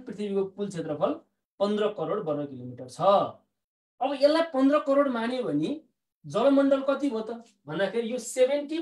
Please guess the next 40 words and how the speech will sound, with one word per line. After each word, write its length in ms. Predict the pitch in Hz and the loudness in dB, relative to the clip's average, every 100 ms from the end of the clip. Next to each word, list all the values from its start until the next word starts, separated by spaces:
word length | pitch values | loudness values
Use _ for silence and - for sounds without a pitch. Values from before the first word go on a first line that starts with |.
| - | -4
पोइन्ट 320 | 254 262 277 | 0 2 0
एट 380 | - - 240 233 | -8 -8 -8 -6
पर्सेन्ट 400 | 214 202 - 170 | -2 -2 -2 -6
भयो। 240 | 147 120 113 _ - _ _ _ _ _ _ _ - | -6 -12 -16 _ -20 _ _ _ _ _ _ _ -12
दुईटा 280 | 285 302 302 | -8 -2 -2
कुरामा 320 | 247 190 151 | -2 -4 -4
जाने, 220 | 143 110 - _ _ _ _ _ - | -8 -14 -20 _ _ _ _ _ -8
हाम्रो 260 | 160 240 311 | -4 -2 -2
पृथ्वीलाई 640 | - 262 247 254 247 262 | -4 -4 -4 -2 0 -2
दुई 200 | 208 220 | -2 0
भागमा 300 | 175 165 175 | 0 0 -4
डिभाइड 400 | 160 156 143 139 | -2 0 0 -2
गरिएको 280 | 147 170 185 | -2 -2 0
छ, 60 | 285 | 0
एउटा 220 | 240 220 151 123 | 0 0 -4 -4
जमिन 340 | 151 202 285 | -2 4 6
छ, 80 | 277 | 6
एउटा 380 | 320 370 175 165 | 2 -8 -8 -8
पानी 340 | - 151 120 | -8 -10 -10
छ। 140 | 107 _ _ _ _ _ _ _ _ _ - | -16 _ _ _ _ _ _ _ _ _ -4
जमिन 380 | 143 240 330 285 | 2 4 2 0
भन्यो 160 | 214 | -2
भने 80 | 262 | -2
सबै 400 | - 285 - 330 | -2 -6 -6 -2
फेरि 240 | 285 233 | -2 0
यो 80 | 269 | 0
भित्र 280 | 202 180 196 | 0 -4 -6
चाहिँ 160 | 208 208 | -4 -4
तपाईँको 420 | 185 180 180 277 | -4 -4 -4 -2
मरुभूमि 460 | 185 220 226 185 175 | 0 0 0 0 -4
पनि 160 | 214 | -6
पर्छ। 280 | - 147 - 294 - - - _ _ - | -6 -6 -6 -10 -12 -20 -20 _ _ -4
उन्तिस 460 | 240 294 294 330 254 | 6 8 6 2 0
दशमलव 520 | 247 247 233 254 214 | 0 0 0 0 0
दुई 160 | 202 - | -4 -2
पर्सेन्ट 360 | 208 190 170 147 | -2 -2 -2 -2
चाहिँ 140 | 143 | -2
हाम्रो 120 | 123 117 | -8 -6
जमिन 320 | 180 208 | -2 -2
छ। 80 | 196 | -2